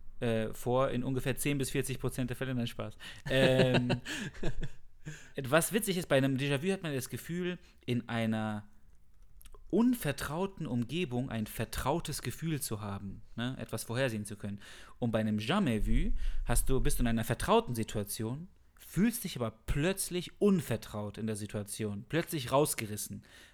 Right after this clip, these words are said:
Speaker 1: Beispiel: ähm, Leute, die auf einmal ihre Handynummer nicht wissen, wenn sie gefragt werden, obwohl sie sie eigentlich kennen.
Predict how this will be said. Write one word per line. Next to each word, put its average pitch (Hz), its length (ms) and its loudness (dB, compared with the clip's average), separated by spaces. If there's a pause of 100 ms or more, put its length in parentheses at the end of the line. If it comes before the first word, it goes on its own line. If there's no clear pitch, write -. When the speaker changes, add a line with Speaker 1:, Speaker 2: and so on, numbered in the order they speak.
(140)
Speaker 1:
Beispiel: 120 600 2 (560)
ähm, 117 680 0 (240)
Leute, 190 580 2 (400)
die 127 400 2 (240)
auf 139 320 4 (180)
einmal 196 640 6 (120)
ihre 165 360 2
Handynummer 143 540 4
nicht 110 240 0
wissen, 110 400 -2
wenn 117 140 0
sie 117 100 -2
gefragt 131 400 -2
werden, 117 220 0
obwohl 131 260 2
sie 135 60 -2
sie 127 160 2
eigentlich 151 400 2
kennen. 120 400 -2